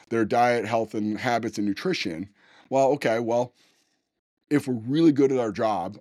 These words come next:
we're gonna have a positive influence overall in everything that we do. And we should see that manifest at the, and in terms of this body compositional change, in terms of lean muscle mass gain and body fat loss.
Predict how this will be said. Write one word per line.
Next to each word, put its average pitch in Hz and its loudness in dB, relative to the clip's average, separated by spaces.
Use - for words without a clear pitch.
we're 113 -2
gonna 117 0
have 113 -2
a 98 -8
positive 117 0
influence 107 -4
overall 110 0
in 107 -4
everything 107 2
that 101 0
we 101 2
do. 104 4
And 120 4
we 113 4
should - -4
see 151 4
that 120 4
manifest 113 0
at 107 0
the, 107 -2
and 117 -2
in 113 -6
terms 117 -4
of 110 -2
this 104 -6
body 127 2
compositional 107 -6
change, 101 0
in 101 -4
terms 98 -2
of 90 -8
lean 127 4
muscle 117 4
mass 104 0
gain 98 0
and 87 -4
body 92 0
fat 82 -2
loss. - -6